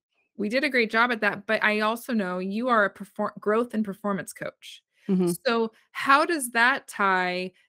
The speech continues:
Speaker 1: your coaching, how does that tie to mothers who, like, a listener listening, if maybe they aren't, um, a career woman, they, and they are stay at home, is working with you something that would be powerful, or are you really working t-,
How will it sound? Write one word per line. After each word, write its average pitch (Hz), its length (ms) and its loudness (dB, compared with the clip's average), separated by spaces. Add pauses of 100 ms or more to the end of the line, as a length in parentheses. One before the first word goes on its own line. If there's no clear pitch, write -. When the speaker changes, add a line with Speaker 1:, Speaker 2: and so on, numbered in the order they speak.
(160)
Speaker 1:
your 220 320 -2
coaching, 247 520 -4
how 254 200 0
does 311 160 -4
that 247 240 -2
tie 233 340 2
to 233 220 -2
mothers 196 640 0 (720)
who, 226 320 0
like, 214 240 -2 (400)
a 175 100 4
listener 185 440 2
listening, 160 420 -2
if 196 160 -6
maybe 233 220 4
they 247 160 -2
aren't, 277 240 0 (480)
um, 175 260 0
a 185 60 -4
career 175 320 -2
woman, 165 300 -4
they, 175 260 -6
and 202 160 2
they 202 120 2
are 254 140 4
stay - 300 -2
at - 100 -2
home, - 340 -8 (800)
is 233 180 6
working 214 320 6
with 214 180 4
you 214 120 4
something 214 420 0
that 202 160 2
would 202 120 0
be 196 100 0
powerful, 233 640 0
or 220 240 4
are 220 60 4
you 220 260 0
really 220 380 -2
working 214 540 0
t-, - 140 -16